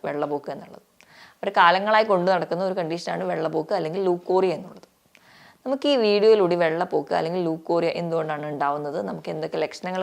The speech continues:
കാണിക്കും, ചികിത്സിച്ചില്ലെങ്കിൽ അതിന് കോംപ്ലിക്കേഷൻസ് ഉണ്ടോ എന്നൊക്കെ നമുക്ക് നോക്കാം. ഞാൻ ഡോക്ടർ പ്രിയ, ക്യു വൺ ബി ഹെൽത്ത് കെയറിലെ ഹോമിയോപ്പതിക് ഫിസിഷ്യനാണ്.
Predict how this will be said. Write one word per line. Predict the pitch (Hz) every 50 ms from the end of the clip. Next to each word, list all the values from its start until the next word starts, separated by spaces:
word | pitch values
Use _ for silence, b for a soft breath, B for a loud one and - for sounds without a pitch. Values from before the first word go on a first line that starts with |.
| 180 170
കാണിക്കും, | 143 139 143 143 - - 208 B B B B B B B B _ - - -
ചികിത്സിച്ചില്ലെങ്കിൽ | 285 262 285 269 294 269 254 254 233 214 208 202 196
അതിന് | 190 202 196 - 165
കോംപ്ലിക്കേഷൻസ് | 156 160 175 196 214 220 214 196 190 202 170
ഉണ്ടോ | 151 143 147 - - -
എന്നൊക്കെ | 196 208 190 - - 247 226
നമുക്ക് | 175 151 175 156 143
നോക്കാം. | 131 - - - - _ _ -
ഞാൻ | 180 170 170
ഡോക്ടർ | 165 165 - - 165 - -
പ്രിയ, | 190 190 233 294 381 - -
ക്യു | - 180 170 165
വൺ | 165 165 170
ബി | 196 196
ഹെൽത്ത് | 208 226 - - -
കെയറിലെ | 170 165 - 214 226 220
ഹോമിയോപ്പതിക് | 196 175 165 165 156 156 170 156 185 - -
ഫിസിഷ്യനാണ്. | 208 170 180 - - - - -